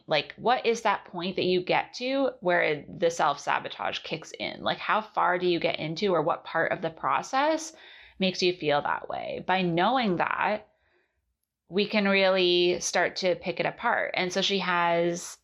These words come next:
kind of a little process you can go through if there's a particular project or thing you're trying to do,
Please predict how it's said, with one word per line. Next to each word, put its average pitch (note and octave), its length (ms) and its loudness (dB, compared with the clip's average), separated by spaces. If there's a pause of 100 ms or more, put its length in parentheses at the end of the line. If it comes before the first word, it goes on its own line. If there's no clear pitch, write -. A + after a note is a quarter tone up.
(280)
kind C4+ 260 2
of B3+ 100 2
a A3+ 80 4
little F#3+ 360 4
process F#3+ 540 0
you F3+ 100 2
can E3+ 220 -2
go D#3+ 260 2
through D3+ 460 2
if F3 240 0
there's E3 180 2
a E3 40 -2
particular E3 460 0
project D#3+ 520 0
or D#3+ 100 -2
thing F3 260 -2
you're D#3+ 100 2
trying D#3+ 320 -2
to F3 100 -10
do, A3 420 0